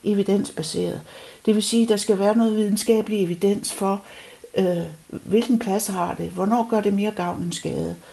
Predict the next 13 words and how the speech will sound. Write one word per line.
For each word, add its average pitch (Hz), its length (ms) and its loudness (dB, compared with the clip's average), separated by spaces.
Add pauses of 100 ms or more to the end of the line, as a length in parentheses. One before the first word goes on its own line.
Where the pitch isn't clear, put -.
(220)
hvornår 233 220 4
skal 233 200 0
man 214 140 2
bruge 240 280 4
det, 262 80 4
og 214 60 4
i - 20 2
hvilken 202 320 2
dosis, 254 680 2
og 202 200 -4
til 214 120 0
hvilke 208 260 2
patienter. - 540 -4